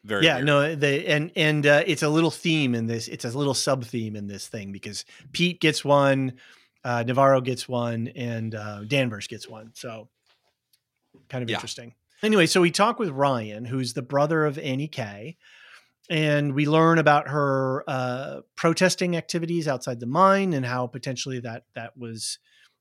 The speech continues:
Speaker 2: uh, a part of what ha-, it played a part in her murder. Um, and then, uh, Navarro is asking if, uh, Ryan knew if Annie had any Salal connections, which primes the pump for, uh, the clue later on with the parka.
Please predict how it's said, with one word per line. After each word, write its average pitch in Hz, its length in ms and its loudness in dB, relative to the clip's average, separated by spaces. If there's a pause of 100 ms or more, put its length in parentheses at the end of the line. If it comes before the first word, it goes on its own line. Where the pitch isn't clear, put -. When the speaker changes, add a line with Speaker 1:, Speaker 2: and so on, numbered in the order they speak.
(300)
Speaker 2:
uh, 135 300 -6
a 127 100 -8
part 147 380 -2
of 127 240 -2
what 127 300 -2
ha-, 120 580 -8 (280)
it 135 120 -12
played 147 220 0
a - 40 -2
part 147 380 0
in 135 160 -2
her 123 160 -4
murder. 156 560 2 (500)
Um, 127 680 -2 (720)
and 139 260 0
then, 135 600 0
uh, 143 360 -6
Navarro 139 400 6
is 127 140 -2
asking 127 320 -2
if, 120 200 -8 (160)
uh, 131 160 -10
Ryan 143 420 2
knew 139 180 0
if 123 140 -2
Annie 135 320 -4
had 127 240 -4
any 123 200 -4
Salal 120 460 0
connections, 101 640 -12 (320)
which - 220 -2
primes 165 340 4
the 131 100 0
pump 127 320 -2
for, 123 400 -4
uh, 117 280 -6
the 127 160 -10
clue 143 260 2
later 123 320 0
on 110 220 -6
with 110 140 -16
the 107 80 -20
parka. 113 480 -14